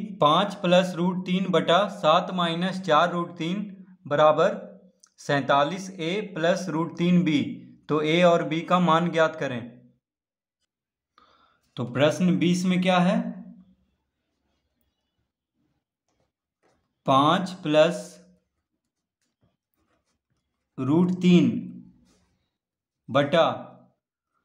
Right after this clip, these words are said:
सात माइनस चार रूट तीन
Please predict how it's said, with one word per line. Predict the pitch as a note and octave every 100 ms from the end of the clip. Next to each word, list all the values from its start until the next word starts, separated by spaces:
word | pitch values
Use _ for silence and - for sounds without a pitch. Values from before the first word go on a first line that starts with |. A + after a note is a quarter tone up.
| _ _ _
सात | - - C3 D#3 E3+ F3
माइनस | D#3+ D3 D3+ D#3+ F3+ F3+
चार | - D3 D#3+
रूट | E3 F3+ F3+
तीन | F3+ D3+